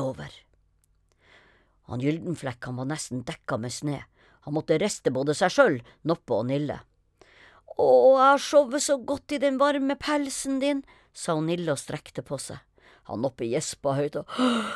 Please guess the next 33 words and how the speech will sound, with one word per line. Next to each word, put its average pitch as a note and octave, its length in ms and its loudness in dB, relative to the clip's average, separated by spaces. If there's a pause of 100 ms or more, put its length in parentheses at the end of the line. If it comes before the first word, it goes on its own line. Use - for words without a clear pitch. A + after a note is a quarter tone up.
(120)
<gasps> D4+ 720 8
sa D4+ 160 6
midt C#4 280 4
i A#3 80 0
gjespen: B3+ 400 2
"Men, G3 200 -2 (160)
men E4 220 -2
hvem B4+ 180 2
var A#4 140 4
det G4+ 140 0
du G#4 100 -4
snak-, - 540 -12
snakka - 500 0
med? - 160 -2
Jeg C#4+ 140 -2
syns F4 240 -6
jeg D#4 160 2
hørte G4+ 360 0
noen." G3+ 240 -6 (800)
"Å, D#3 80 2 (260)
det D#3 80 -2
var F#3+ 140 6
nok F#3+ 180 4
bare F3+ 240 8
vind F3+ 320 4
og D3 80 2
stormkastene C#3+ 880 0
du B2 120 -4
hørte", B2+ 320 -6 (240)
sa - 240 -4
han A#2+ 120 -6
Gyldenflekk. B2 640 -10 (920)
Dessuten, G#3+ 480 -2